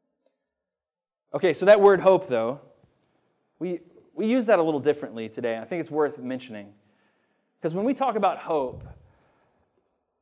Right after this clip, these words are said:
in our society, we're usually talking about things that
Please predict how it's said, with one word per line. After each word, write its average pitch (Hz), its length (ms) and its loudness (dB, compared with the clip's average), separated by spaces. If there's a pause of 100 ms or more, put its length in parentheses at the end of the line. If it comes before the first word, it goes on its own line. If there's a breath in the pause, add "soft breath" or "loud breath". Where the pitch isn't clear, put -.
(340)
in 139 100 -6
our 143 160 0
society, 123 480 -2
we're 165 120 0
usually 233 400 0
talking 156 380 -4
about 135 300 -2
things 131 340 -6
that 117 400 -4